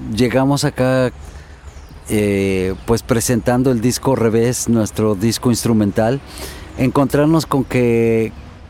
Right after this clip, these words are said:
con que el público argentino creaba una conexión a través de la voz, ¿no? Hacía,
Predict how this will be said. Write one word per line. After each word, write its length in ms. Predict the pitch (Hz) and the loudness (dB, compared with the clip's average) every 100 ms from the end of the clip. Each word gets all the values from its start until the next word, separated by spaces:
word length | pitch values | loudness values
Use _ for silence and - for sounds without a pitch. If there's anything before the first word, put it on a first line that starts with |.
| - | -4
con 180 | 123 107 | -2 0
que 480 | 123 123 120 120 110 - - - | 2 2 2 0 -4 -12 -18 -8
el 200 | - 135 | 0 0
público 580 | 120 143 147 151 - 139 | 2 2 2 2 2 2
argentino 760 | 127 110 131 117 139 139 139 127 | 2 0 0 0 2 4 2 2
creaba 380 | - 123 120 123 | 0 2 2 2
una 240 | 127 123 | 2 2
conexión 840 | 120 117 110 104 - 123 123 120 117 - - - - | 2 0 0 0 0 2 2 2 -2 -6 -14 -16 -6
a 120 | 101 | -4
través 400 | - 117 117 117 | 0 2 2 2
de 100 | 127 | 2
la 120 | 120 | 2
voz, 480 | 98 110 113 120 101 | 0 0 2 0 0
¿no? 260 | 113 120 123 | 2 2 2
Hacía, 520 | 113 123 117 113 | 0 0 0 0